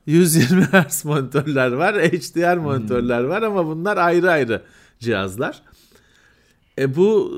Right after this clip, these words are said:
Speaker 1: özellikle görüntüleme kısmı hep aynı kalırdı. Çok değişmezdi. Şimdi onun da dinamik olarak değişmesi bayağı bir, e,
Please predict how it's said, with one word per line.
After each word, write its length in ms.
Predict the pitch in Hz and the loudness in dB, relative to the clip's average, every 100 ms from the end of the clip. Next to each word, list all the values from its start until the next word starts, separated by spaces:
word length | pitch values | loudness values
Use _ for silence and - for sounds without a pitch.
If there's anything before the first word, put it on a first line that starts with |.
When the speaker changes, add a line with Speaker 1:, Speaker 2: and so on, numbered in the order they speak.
| - - - - | -10 -12 -12 -4
Speaker 1:
özellikle 520 | 151 151 208 247 247 | -2 2 2 0 -2
görüntüleme 720 | 175 185 202 196 226 240 302 | 2 2 2 -4 -4 -4 -4
kısmı 540 | 277 - - 247 311 311 | -6 -6 -6 -4 -4 -4
hep 160 | 233 247 | -6 -4
aynı 360 | - 285 302 262 | 0 0 0 -2
kalırdı. 480 | 165 127 107 110 | 0 0 -2 -4
Çok 300 | 107 175 175 | -4 -4 -2
değişmezdi. 960 | 196 190 196 - 247 247 165 190 - - - 139 | 0 0 -2 -6 -4 -4 -4 -4 -4 -10 -18 -14
Şimdi 540 | 180 175 202 247 233 - - | -10 -8 -4 -4 -4 -8 -10
onun 360 | 151 180 226 220 | -6 -4 -4 -4
da 160 | 190 | -4
dinamik 380 | 185 190 202 202 | -4 -6 -8 -6
olarak 340 | 190 185 185 | -4 -4 -4
değişmesi 580 | 185 185 180 185 185 254 | -2 -2 -2 -8 -8 -6
bayağı 380 | 208 180 170 160 | -4 -4 -4 -6
bir, 120 | |
e, 60 | 233 | -8